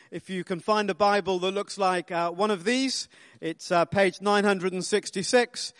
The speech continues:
If you've got a different kind of Bible, then, uh, you can turn to it as well, but the page number will be totally irrelevant. Matthew chapter two and verse one, and we'll read it all together. Are you ready?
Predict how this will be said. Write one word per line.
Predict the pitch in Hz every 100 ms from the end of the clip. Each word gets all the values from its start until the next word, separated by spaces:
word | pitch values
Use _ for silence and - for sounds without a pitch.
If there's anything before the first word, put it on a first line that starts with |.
| - _
If | - -
you've | 175
got | 185 165
a |
different | 160 226 202 190
kind | 202 190
of | 170
Bible, | 190 185 170 185 175 - - -
then, | 160 160 160
uh, | 156 151
you | 170 196
can | 196
turn | 175 190 165
to | 170
it | 170
as | 151
well, | 156 160 156 151 _ _ _ _ -
but | 156
the | -
page | 175 160 143
number | 160 151 147
will | 143
be | 143
totally | - 170 156 147
irrelevant. | 147 147 147 135 156
Matthew | 180 185 190 175
chapter | 196 175 -
two | 151 - 240 240 254 - _ _ _
and | 165 170 156
verse | 180 156 - 160
one, | 175 214 208 208 208 _ _ _
and | 180 180 175
we'll | 170
read | 170 185 226 214
it | 202 196
all | 190 185 175 160
together. | - 196 214 190 165 - _ _ _ _ _ _ _ _ _ _ _ _ _ _ _ _ _ _ _ _ -
Are | 151
you | 170
ready? | 214 247 170